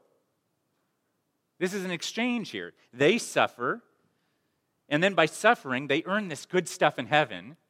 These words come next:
that they can enjoy later on. This is what they're rejoicing about."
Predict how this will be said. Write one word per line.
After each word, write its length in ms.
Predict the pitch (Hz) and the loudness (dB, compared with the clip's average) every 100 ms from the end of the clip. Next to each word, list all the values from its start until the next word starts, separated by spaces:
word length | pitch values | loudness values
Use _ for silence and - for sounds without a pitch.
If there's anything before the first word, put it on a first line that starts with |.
| _ _ _ _ _ _ | _ _ _ _ _ _
that 120 | 123 | -4
they 100 | 139 | -4
can 120 | 135 143 | -4 -6
enjoy 440 | 131 135 135 131 | -4 0 0 2
later 280 | 131 127 151 | 0 2 2
on. 180 | 135 80 _ _ _ _ _ _ _ _ _ _ _ _ _ _ _ | 2 0 _ _ _ _ _ _ _ _ _ _ _ _ _ _ _
This 220 | 147 180 | -2 -2
is 100 | 156 | -4
what 180 | 151 147 | 0 0
they're 120 | 147 | 2
rejoicing 520 | 135 127 170 214 - 92 | 0 2 2 2 0 -14
about." 220 | 76 | -18